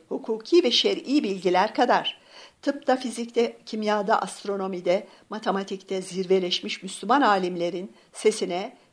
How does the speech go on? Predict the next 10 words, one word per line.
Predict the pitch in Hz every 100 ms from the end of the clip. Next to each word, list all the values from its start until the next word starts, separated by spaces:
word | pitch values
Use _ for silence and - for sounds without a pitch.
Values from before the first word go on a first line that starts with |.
| -
dünya | 220 208 240 285
kulak | 240 214 262
kabartıyor | 220 175 160 - 160 180 214 - - - -
ve |
yazdıkları | 190 180 175 185 185 175
eserleri | 185 - 180 170 170 160 - _ _
kervanlar | 202 190 185 185 170 175 285 - - _ -
medeniyet | 180 180 190 208 233
merkezlerine | 208 214 233 202 196 165 156
taşıyordu. | 202 202 269 185 139 -